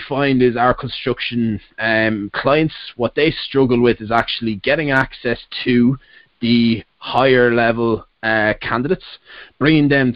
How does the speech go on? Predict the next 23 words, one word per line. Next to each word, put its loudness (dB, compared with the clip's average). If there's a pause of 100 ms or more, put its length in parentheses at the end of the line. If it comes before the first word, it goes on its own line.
through, 2 (140)
uh, 2
recruitment -4
process 0
as -10
quickly -4
as -6
possible. -2
Of -14
course, 4
they've 0
got -2
competitors -2
who -6
are 0
also 0
trying -4
to -4
hire 0 (340)
these 2 (520)
candidates, -2 (120)
so 2
the -6